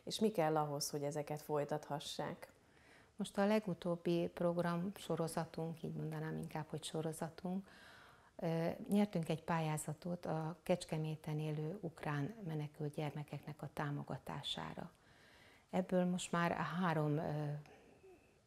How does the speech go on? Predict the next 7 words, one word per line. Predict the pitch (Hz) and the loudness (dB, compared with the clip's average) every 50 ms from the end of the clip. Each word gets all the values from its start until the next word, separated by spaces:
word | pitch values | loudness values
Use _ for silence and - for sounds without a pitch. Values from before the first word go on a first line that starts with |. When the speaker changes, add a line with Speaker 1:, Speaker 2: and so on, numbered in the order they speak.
| _ _ _ _ | _ _ _ _
Speaker 2:
programon | - 170 165 156 156 151 147 147 143 143 143 147 - - | 6 8 8 8 8 6 4 4 2 0 -2 -4 -6 -8
túl | - 160 143 139 147 | -4 -2 -2 0 0
vagyunk, | 156 151 - 190 202 214 220 220 - | 0 0 0 2 2 2 2 2 0
és | 175 170 - - | -2 -4 -4 -4
most | - 160 156 - - | -4 -4 -4 -4 -4
jövő | - 165 160 156 156 151 | -2 -2 0 0 0 0
héten | 139 151 156 147 - - 156 151 151 202 | 0 -2 -4 -4 -4 -2 -2 -2 -2 -4